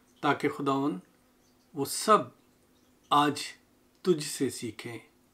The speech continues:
और तुझे जाने और तुझे पहचाने। यीशु के नाम में आमीन। तो अजीजों, आइए हम मिलकर आज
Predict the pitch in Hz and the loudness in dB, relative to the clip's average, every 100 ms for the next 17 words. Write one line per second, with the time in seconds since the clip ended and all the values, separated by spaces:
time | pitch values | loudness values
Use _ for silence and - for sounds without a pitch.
0 | _ _ _ _ _ - 135 135 135 131 | _ _ _ _ _ -8 -2 -2 -2 -2
1 | 127 117 107 107 113 120 127 - 110 113 | -2 -4 -4 -4 -6 -10 -14 -12 -12 -12
2 | - 107 - 120 120 - _ _ _ _ | -12 -14 -14 -16 -18 -20 _ _ _ _
3 | _ _ _ _ - 135 131 - 185 160 | _ _ _ _ -10 -4 -4 -2 -2 0
4 | 120 101 101 107 - _ _ _ _ _ | -2 -2 -6 -8 -14 _ _ _ _ _
5 | _ _ 120 107 104 104 - _ _ _ | _ _ -4 -2 -4 -8 -10 _ _ _
6 | _ _ _ _ _ - _ _ _ _ | _ _ _ _ _ -20 _ _ _ _
7 | _ _ _ - - - _ 208 196 226 | _ _ _ -20 -20 -20 _ 6 6 8
8 | 214 247 208 202 220 196 202 208 - - | 10 10 10 8 8 6 6 2 -6 -20
9 | - 160 180 196 220 214 - 143 135 - | -8 2 2 4 4 4 6 6 4 0